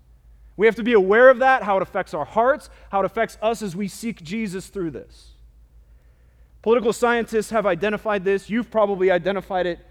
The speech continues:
every single day of your life as you look into media. But our nation has become increasingly politically polarized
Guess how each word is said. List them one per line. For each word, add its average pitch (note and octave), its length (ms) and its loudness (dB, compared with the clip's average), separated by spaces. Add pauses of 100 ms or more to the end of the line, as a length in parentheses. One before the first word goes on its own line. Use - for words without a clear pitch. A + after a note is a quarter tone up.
(200)
every G3+ 220 -2
single G#3 300 -6
day G#3 160 0
of F#3+ 100 -2
your F3 140 -2
life G3 320 0
as E3+ 140 -6
you E3+ 160 -10
look G3 260 -6
into F3+ 180 -6
media. E3+ 540 -6 (800)
But G#3+ 140 4
our A3+ 180 4
nation A#3 380 -2
has G#3+ 140 -4
become G#3+ 300 -6
increasingly A3+ 680 -4
politically G3+ 520 -4
polarized D#3 800 -2